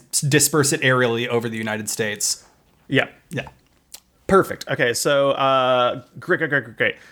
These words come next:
Speaker 2: So, uh, let's say, um, uh, ooh, see, you just gave me another good thing to use the quinoa on. I was gonna say, uh, like, sh-, he has her fish the quinoa, like, out of his back pocket,
Speaker 1: Mm-hmm.
Speaker 2: um, and it absorbs all the poutine.
Speaker 1: Mm-hmm.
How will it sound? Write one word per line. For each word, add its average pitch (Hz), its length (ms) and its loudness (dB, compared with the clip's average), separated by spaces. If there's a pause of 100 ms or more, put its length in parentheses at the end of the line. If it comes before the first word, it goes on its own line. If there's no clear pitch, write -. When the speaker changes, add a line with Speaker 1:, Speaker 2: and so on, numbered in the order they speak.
Speaker 2:
So, 151 540 2
uh, 135 320 4
let's 147 260 0
say, 170 380 0
um, 120 640 2 (520)
uh, 113 440 2
ooh, 160 320 2
see, 139 280 -2
you 131 120 -6
just 143 180 -4
gave 139 120 -4
me 127 80 -4
another 113 260 -4
good 113 160 -4
thing 113 160 -6
to 107 60 -6
use 110 140 -4
the 104 80 -10
quinoa 160 280 0
on. 107 240 -2
I 131 100 4
was 175 100 4
gonna 170 140 2
say, 113 340 0 (280)
uh, 113 280 4
like, 120 220 2
sh-, - 120 -8
he 143 240 -2
has 131 200 2
her 120 140 -2
fish - 340 -2
the - 80 -8
quinoa, 113 440 -2
like, 107 200 -2
out 110 160 0
of 110 80 0
his 104 140 -8
back 107 260 0
pocket, 113 480 -4 (140)
Speaker 1:
Mm-hmm. 147 200 4
Speaker 2:
um, 113 220 4
and 113 140 0
it - 80 -2
absorbs 120 360 2
all 110 120 2
the 101 80 -4
poutine. 139 500 0 (140)
Speaker 1:
Mm-hmm. 120 240 2